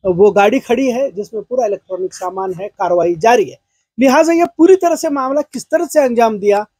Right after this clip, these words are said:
उलमान मुजावर हमें बताएंगे। उलमान भाई, सबसे पहले आपका खैर मकदम इस्तकबाल हमारे चैनल पर।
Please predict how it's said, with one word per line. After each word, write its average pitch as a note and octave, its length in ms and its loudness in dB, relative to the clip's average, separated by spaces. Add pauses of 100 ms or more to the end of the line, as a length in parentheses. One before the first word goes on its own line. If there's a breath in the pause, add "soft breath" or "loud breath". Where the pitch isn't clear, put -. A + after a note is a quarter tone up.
(300)
उलमान B3 320 2
मुजावर G3+ 440 2
हमें G3 240 -4
बताएंगे। F#3+ 400 0
उलमान F#3+ 340 -2
भाई, G3 180 -2
सबसे F#3+ 280 -8
पहले F#3 360 -2
आपका F#3 460 -2
खैर F#3 280 -6
मकदम E3+ 340 -8 (400)
इस्तकबाल F#3 400 0
हमारे F3 280 -4
चैनल F3 300 -6
पर। A3+ 140 -4